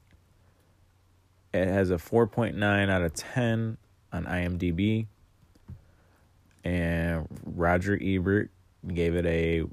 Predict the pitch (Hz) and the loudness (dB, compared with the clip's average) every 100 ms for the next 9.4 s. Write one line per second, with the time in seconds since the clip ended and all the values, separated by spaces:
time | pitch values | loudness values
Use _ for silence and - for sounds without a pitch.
0 | - - 82 87 90 85 85 82 - - | -10 -6 -4 -2 -2 -2 -4 -4 -8 -4
1 | 87 78 73 78 78 - - - _ _ | -2 0 -2 -4 -6 -12 -16 -20 _ _
2 | _ _ _ _ _ _ _ _ _ _ | _ _ _ _ _ _ _ _ _ _
3 | _ _ - 101 104 98 - 131 92 90 | _ _ -4 0 0 -2 -2 -2 0 2
4 | 87 80 - _ _ _ _ _ _ _ | 2 2 -4 _ _ _ _ _ _ _
5 | _ _ _ _ _ _ _ _ _ _ | _ _ _ _ _ _ _ _ _ _
6 | _ - 127 - 110 101 67 95 92 101 | _ 6 6 6 0 2 4 2 4 4
7 | 90 95 90 - 87 85 87 87 - - | 4 0 0 -2 -2 0 0 -2 -4 -12
8 | - - - - _ _ _ - - - | -20 -20 -20 -20 _ _ _ -20 -6 0
9 | 80 76 78 73 | 0 2 0 -2